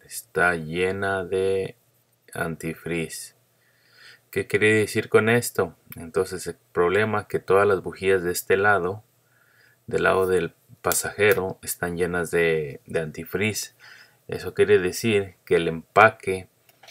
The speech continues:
del antifreeze, el, el empaque de la araña, que es la que está ahí, lleva antifreeze. Entonces los empaques están dañados, están quebrados de un lado y hay que reemplazarlos.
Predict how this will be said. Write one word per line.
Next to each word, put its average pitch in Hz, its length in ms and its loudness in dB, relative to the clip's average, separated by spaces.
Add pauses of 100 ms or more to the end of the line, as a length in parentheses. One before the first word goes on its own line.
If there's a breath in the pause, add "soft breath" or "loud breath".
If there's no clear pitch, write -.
(760 loud breath)
del 90 240 6
antifreeze, 92 960 0
el, 92 220 -4
el 90 260 -4
empaque 110 400 0
de 101 100 4
la 92 120 6
araña, 104 520 0 (720)
que 95 140 2
es 101 60 2
la 101 140 0
que - 80 -16
está 95 220 -2
ahí, 107 400 0 (340 loud breath)
lleva 90 680 2 (240)
antifreeze. 98 800 -2
Entonces 98 340 -4
los 92 140 -2
empaques 101 440 -2
están 104 320 2
dañados, 104 440 2
están 101 200 2
quebrados 98 420 4
de 98 60 0
un 98 140 -2
lado 113 320 -2 (580 loud breath)
y 90 100 2
hay 90 100 2
que 101 140 4
reemplazarlos. 85 1000 0